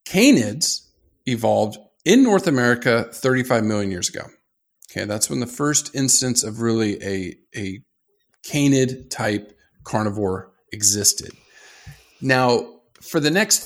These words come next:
thirty million years, they hung out here, Angie. They were all over the place,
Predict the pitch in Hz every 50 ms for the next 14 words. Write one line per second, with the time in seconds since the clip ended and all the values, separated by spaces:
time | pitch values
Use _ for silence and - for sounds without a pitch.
0 | - - - - 190 220 262 247 254 233 226 247 247 247 240 226 214 214 233 311
1 | - 208 170 160 165 151 131 147 160 165 175 185 190 190 190 208 202 175 143 123
2 | 117 104 104 101 101 98 110 117 117 127 123 - _ _ _ - 117 131 135 135
3 | 139 131 139 151 160 160 156 131 110 101 - - 73 71 - - - - -